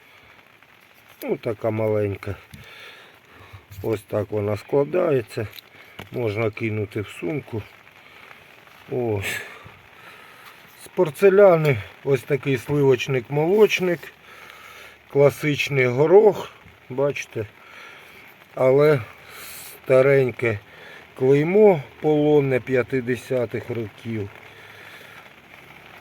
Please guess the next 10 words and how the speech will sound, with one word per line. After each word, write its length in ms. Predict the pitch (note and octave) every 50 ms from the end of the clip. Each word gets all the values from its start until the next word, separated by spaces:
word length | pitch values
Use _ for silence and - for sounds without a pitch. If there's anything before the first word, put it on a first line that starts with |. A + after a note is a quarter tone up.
| - - - - - -
Ось. 360 | A#2 A#2+ A#2 A#2 A#2 A2+ G#2 - - - - - - - - - - - - - -
То 140 | - A#2 A2+
забрав. 580 | G#2+ A#2+ B2 A2+ A2 A2 A2 A2+ A2+ G#2 F#2 F2+ - - - - - - - - - - - - -
І 140 | - - G3
ось 180 | F3+ D#3+ C#3 -
такі 360 | - D#3 C#3+ - - C#3+ D3
дві 280 | B2 A#2 C3 C#3+ C#3 A#2
чайні 500 | - - C#3+ C#3 C3 A#2+ A#2 A#2 A#2 A2
пари. 520 | - - F#3+ F#3+ F#3+ F3 D3+ C#3+ C#3 A#2+ G#2 - - - - - - - - - - - - - - - - - - - - - - - - - - - - - - - - - - - - -
Полуниця. 840 | C3+ B2 A#2+ A#2 A#2+ C3 D3 E3+ F3+ E3+ C#3+ - - C#3+ C3+ A2